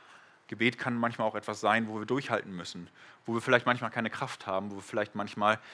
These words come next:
das eine oder andere, die eine oder andere Waffe, in Anführungsstrichen, in die Hand nehmen müssen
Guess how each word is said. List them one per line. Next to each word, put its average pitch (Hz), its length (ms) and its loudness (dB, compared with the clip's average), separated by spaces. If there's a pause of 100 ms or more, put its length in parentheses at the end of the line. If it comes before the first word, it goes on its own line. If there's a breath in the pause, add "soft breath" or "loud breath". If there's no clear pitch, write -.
(200 loud breath)
das - 140 -8
eine 123 220 6
oder 98 140 2
andere, 117 560 4 (340 loud breath)
die 98 60 2
eine 117 160 2
oder 110 100 4
andere 110 380 4 (380 soft breath)
Waffe, 139 500 6 (260)
in 117 160 -2
Anführungsstrichen, 117 640 -4
in 113 100 -6
die 104 120 0
Hand 107 200 -2
nehmen 104 140 -6
müssen 113 340 -6